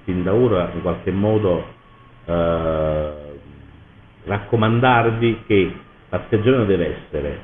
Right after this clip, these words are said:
come abbiamo sempre fatto tra l'altro, di collaborazione, di sostegno e di vicinanza a chi in questo momento vive un momento di difficoltà, una malattia, un virus che comunque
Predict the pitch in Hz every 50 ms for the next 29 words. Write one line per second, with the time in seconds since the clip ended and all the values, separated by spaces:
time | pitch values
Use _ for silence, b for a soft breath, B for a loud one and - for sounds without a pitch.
0 | - - 85 92 87 90 90 87 85 - 104 92 87 90 85 87 87 82 - -
1 | 90 80 82 85 82 78 78 78 - - 82 80 - - - - 85 80 85 -
2 | 92 87 85 76 73 82 78 78 73 - - - 127 135 143 139 135 143 143 139
3 | - - - - - _ - - - - - - - - - - - - - _
4 | - - - - - 101 104 104 113 107 - - 151 147 127 110 98 98 92 95
5 | 110 120 156 151 123 101 90 90 82 - - 101 101 98 87 85 85 90 85 -
6 | - 98 107 117 107 85 85 82 85 87 98 101 98 87 82 - - - - -
7 | 87 85 - - 135 113 87 - - - - _ - _ - - - - - 73
8 | 78 78 80 80 78 78 - - 127 110 85 82 82 85 104 98 92 - - -
9 | - 78 87 92 104 123 131 117 101 85 85 78